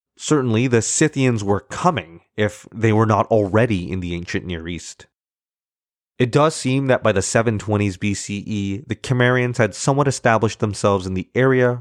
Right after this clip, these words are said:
residing in the lands known as Gamir. Scholars don't know where Gamir actually is. Some place Gamir near the lands of Cappadocia,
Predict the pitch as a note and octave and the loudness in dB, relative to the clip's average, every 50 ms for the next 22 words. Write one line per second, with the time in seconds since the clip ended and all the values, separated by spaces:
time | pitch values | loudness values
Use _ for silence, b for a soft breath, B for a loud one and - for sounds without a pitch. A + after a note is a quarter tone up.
0 | - - A2 G2 F#2 A#2 A2 A2 G#2+ G#2+ G#2+ F#2+ F2+ G#2 G2+ F#2 F2+ F#2 F#2 F#2 | -4 -4 -4 0 2 2 2 2 2 0 -2 -2 -4 -2 -2 -2 0 0 -2 -2
1 | F#2 F2+ F2+ F#2+ F#2 F2+ F2+ F#2 F2+ F2 F2+ G#2 G2+ G2+ C#3 D#3+ A2 E2 C#2+ - | -2 -4 -4 -4 -4 -4 -2 -4 -6 -6 -4 -2 0 2 2 0 0 0 -4 -10
2 | - _ _ _ _ _ _ _ _ _ _ _ _ _ _ _ _ _ _ _ | -14 _ _ _ _ _ _ _ _ _ _ _ _ _ _ _ _ _ _ _
3 | _ _ _ _ _ _ _ _ _ _ _ _ _ _ - - - - C#3+ C3 | _ _ _ _ _ _ _ _ _ _ _ _ _ _ -8 -4 0 0 0 2
4 | C3+ D3+ C#3 B2+ G#2+ - _ - A#2+ A#2+ C3 - - B2 A#2+ A#2+ B2 B2 A2 G2+ | 2 2 2 2 0 -2 _ 0 0 0 0 -2 -2 0 2 4 4 4 4 4
5 | G#2+ G#2+ A2+ A2+ G#2 G2+ G#2+ G2 G2+ G2+ G2 G2 G2 G2 - F2 F2 E2 D#2+ - | 4 4 2 2 0 -2 -2 0 0 0 2 2 0 0 -2 -4 -6 -6 -8 -10
6 | - - G2 F#2+ - - G2 E2+ D2+ D2 - - - - _ _ _ _ _ _ | -6 -4 -2 -2 0 0 0 0 -2 -4 -10 -16 -18 -18 _ _ _ _ _ _
7 | _ _ _ _ _ _ _ _ - - - D3+ D3 D3+ D#3 - C3+ C#3 C3 - | _ _ _ _ _ _ _ _ -6 -2 0 0 0 0 0 2 2 2 0 -2
8 | - - A2+ G#2+ G2+ G#2 A2+ A#2+ B2+ B2+ C3 A2+ G#2 G#2+ G#2+ A2+ A#2 A#2+ B2 G#2 | -4 -2 -2 0 0 2 2 2 2 2 0 0 0 0 0 2 2 2 0 0
9 | G#2 G2 F#2+ G2 G2+ G#2 G#2+ G2+ - F2 - - - F2+ F2 - - F2 G2+ B2+ | -2 -2 -2 0 0 0 -2 -2 -4 -6 -6 -6 -6 -6 -6 -6 -4 0 2 2
10 | C#3+ D3 C#3 - - A#2+ A#2+ A#2+ A#2+ A#2 | 2 2 0 0 0 2 2 0 -2 -6